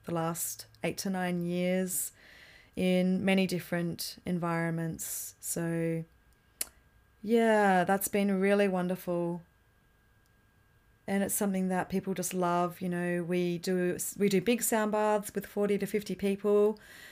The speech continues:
I do smaller sound baths with just a few people, and I go to yoga retreats and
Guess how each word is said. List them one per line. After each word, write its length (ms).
I 100
do 160
smaller 380
sound 340
baths 400
with 340
just 200
a 40
few 240
people, 520
and 200
I 120
go 180
to 300
yoga 340
retreats 580
and 200